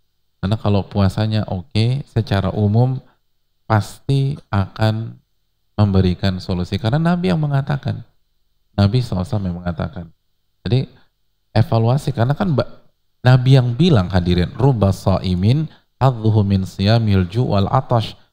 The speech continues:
Betapa banyak orang yang berpuasa, ganjaran dari puasanya hanya lapar dan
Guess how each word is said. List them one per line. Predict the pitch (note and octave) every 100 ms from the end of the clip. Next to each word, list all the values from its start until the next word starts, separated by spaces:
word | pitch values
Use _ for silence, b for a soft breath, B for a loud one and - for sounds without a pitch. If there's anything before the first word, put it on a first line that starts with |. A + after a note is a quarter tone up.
| _ -
Betapa | A#2+ A2 G#2+
banyak | C3 D3
orang | - A#2 A2
yang | G2
berpuasa, | G2 G2+ F#2 F#2 A#2+ C#3 F3 - _ _ _ _ _ _ _ _ _ _ _ _ _
ganjaran | A2+ G#2+ A#2 C3+ B2
dari | G#2+
puasanya | G#2+ G#2+ G2+ G2+ B2 B2+
hanya | G#2 G#2 A2+ A2+ -
lapar | G2+ F#2+ - B2+ G#2
dan | G#2 C3 D#3